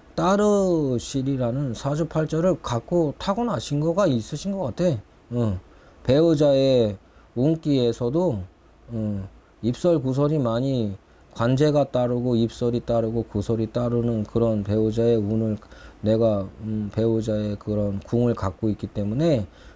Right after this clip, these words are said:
그로 인해서 나도, 음, 초점받고 관심받고 주목받고,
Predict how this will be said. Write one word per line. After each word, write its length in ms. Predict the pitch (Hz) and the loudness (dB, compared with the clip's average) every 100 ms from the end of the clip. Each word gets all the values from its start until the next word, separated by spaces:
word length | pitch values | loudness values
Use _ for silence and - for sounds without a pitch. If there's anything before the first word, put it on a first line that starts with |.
| - | -4
그로 340 | - 160 190 | 2 4 6
인해서 340 | 156 143 165 | 4 4 2
나도, 600 | 175 123 117 156 165 113 107 - - - - | 2 2 2 2 2 0 -6 -18 -20 -18 -8
음, 240 | 113 110 | -4 -4
초점받고 760 | - 170 - 196 185 127 - 160 | -2 -2 0 2 2 0 0 -6
관심받고 800 | - 110 131 147 143 120 - 143 | -2 -2 -2 -2 -2 -2 -4 -8
주목받고, 920 | - 123 131 - 113 107 - 180 220 | -2 -2 -2 0 -2 -2 0 2 0